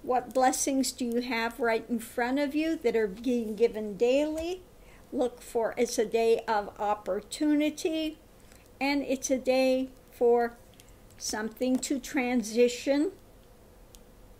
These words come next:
You know, there is no death. Everything is transition. Energy we are basically comprised of a conscious energy, and conscious energy doesn't die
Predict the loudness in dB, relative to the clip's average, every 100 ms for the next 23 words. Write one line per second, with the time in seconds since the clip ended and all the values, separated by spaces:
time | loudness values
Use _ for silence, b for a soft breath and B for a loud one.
0 | -20 -20 -20 -20 -20 B B -12 -6 -4
1 | -2 2 2 2 4 4 4 2 2 2
2 | 4 2 2 -2 0 0 0 -4 -2 -2
3 | 0 -2 -4 -6 -4 -2 -2 -2 -4 0
4 | 0 0 -2 -2 -4 -12 -16 -8 0 2
5 | 2 0 0 0 2 2 0 -6 B B
6 | B B -6 -2 0 0 2 2 2 -4
7 | -4 -2 -2 -2 -4 -4 -2 0 2 0
8 | -2 -4 0 2 2 0 -8 -12 B 2
9 | 4 4 0 -2 0 2 2 2 0 -4
10 | -2 2 2 2 0 -4 -6 -2 -2 -2
11 | -4 -2 -2 -2 -4 -4 -8 -6 -2 0
12 | 0 -2 -2 -6 0 2 2 -2 -6 -4
13 | -2 0 -2 -2